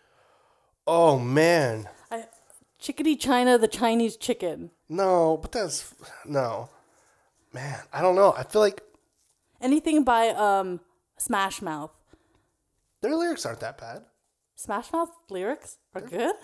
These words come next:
Speaker 1: They're not good, but they're not that bad.
Speaker 2: Hey now, you're an all-star.
Speaker 1: Yeah, that's fine. All that glitters is, ain't gold. That's
Speaker 2: <laughs>
Speaker 1: fine. They're fine.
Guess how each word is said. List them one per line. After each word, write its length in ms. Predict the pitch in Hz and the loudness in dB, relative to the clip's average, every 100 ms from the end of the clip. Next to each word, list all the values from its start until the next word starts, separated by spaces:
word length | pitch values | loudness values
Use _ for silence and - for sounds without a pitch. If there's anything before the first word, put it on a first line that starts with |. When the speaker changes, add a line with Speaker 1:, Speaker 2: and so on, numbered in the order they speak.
| - - | -20 -12
Speaker 1:
They're 120 | 190 | -6
not 340 | 277 - - - | -6 -6 -12 -4
good, 380 | 135 190 160 | 2 2 2
but 80 | - | -4
they're 100 | 190 | -8
not 120 | 269 | -8
that 200 | - 101 | -8 -12
bad. 280 | - 110 117 - | -10 -10 -10 -10
Speaker 2:
Hey 260 | 240 233 247 | -8 -6 -6
now, 400 | 214 196 196 202 _ _ - | -8 -10 -12 -16 _ _ -12
you're 120 | 202 | -10
an 140 | 180 | -10
all-star. 540 | 190 202 190 - 202 202 | -10 -12 -12 -6 -6 -4
Speaker 1:
Yeah, 200 | 247 123 139 _ | -6 -8 -12 _
that's 160 | 208 - | -18 -14
fine. 340 | 113 101 139 - _ | -10 -8 -8 -12 _
All 200 | 135 139 | 0 2
that 200 | 170 165 | 2 0
glitters 460 | 143 151 156 151 - | -2 -4 -4 -8 -12
is, 220 | 151 147 _ _ _ 101 _ _ - | -14 -16 _ _ _ -20 _ _ -10
ain't 200 | 143 151 | -10 -8
gold. 440 | 143 151 165 180 180 | -4 -4 -4 -8 -12
That's 260 | 220 277 - | -12 -12 -12
Speaker 2:
<laughs> 200 | 262 - | -14 -10
Speaker 1:
fine. 400 | - 120 135 - _ 508 _ 403 - - | -8 -8 -10 -12 _ -20 _ -20 -20 -10
They're 100 | 269 | -10
fine. 580 | - 139 127 135 139 | -4 0 2 2 0